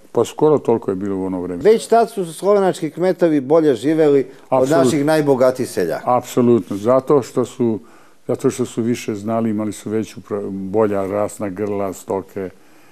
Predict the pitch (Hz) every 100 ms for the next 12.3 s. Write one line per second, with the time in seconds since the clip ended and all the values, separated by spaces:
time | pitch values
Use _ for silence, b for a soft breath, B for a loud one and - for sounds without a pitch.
0 | b b 101 98 98 - 101 - 120 110
1 | 107 101 - 98 - 92 - 98 98 104
2 | 95 - 95 - 98 92 101 98 101 95
3 | 90 b b b b b 139 139 143 135
4 | 135 147 127 123 131 127 127 127 113 110
5 | 110 107 104 117 120 120 113 104 107 110
6 | 107 135 131 - 151 151 b b b b
7 | - 123 120 120 131 107 127 110 101 104
8 | 110 107 113 117 107 98 90 - 104 98
9 | 98 98 - - 104 - 113 107 101 98
10 | 95 95 90 104 110 120 b b b b
11 | b - 131 147 143 117 - 123 120 113
12 | 110 98